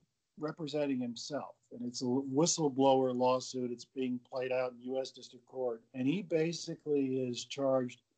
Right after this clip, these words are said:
Larry Krasner and his assistant D A, Tracy Tripp, with conspiring to maliciously prosecute him because he wouldn't change his story about the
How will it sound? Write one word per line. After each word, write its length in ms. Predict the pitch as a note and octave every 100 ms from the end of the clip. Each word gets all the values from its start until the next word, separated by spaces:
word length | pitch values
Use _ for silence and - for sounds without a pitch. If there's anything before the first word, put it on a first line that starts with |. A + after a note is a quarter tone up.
| _ -
Larry 220 | C#3 E3
Krasner 880 | - C#3+ C3 C3 B2+ C3+ B2+ B2+ C3 A#2+
and 200 | B2+ B2
his 200 | B2 B2
assistant 640 | - D3 C3+ C#3+ C3+ A#2+
D 200 | B2 B2
A, 220 | A#2 A#2
Tracy 460 | A#2 C3+ C3+ C3 C3+
Tripp, 320 | - C3 B2 -
with 180 | A#2+ - _
conspiring 640 | B2+ B2 - C#3 C#3+ C#3
to 140 | B2 C3
maliciously 840 | A#2+ A#2+ D3 D#3+ E3 - C#3+ C3
prosecute 920 | B2+ C3 B2+ B2 A#2+ B2 B2 A2+ A#2+ - _ _ _ -
him 300 | C3 A#2 A#2 _ -
because 300 | C3 C3 A#2+
he 120 | B2+
wouldn't 380 | B2+ C3+ C3 A#2
change 440 | - C3+ B2+ A#2+
his 140 | A#2+
story 520 | A#2+ D3 C3+ B2 B2 A2
about 240 | A#2 A#2+
the 140 | A#2+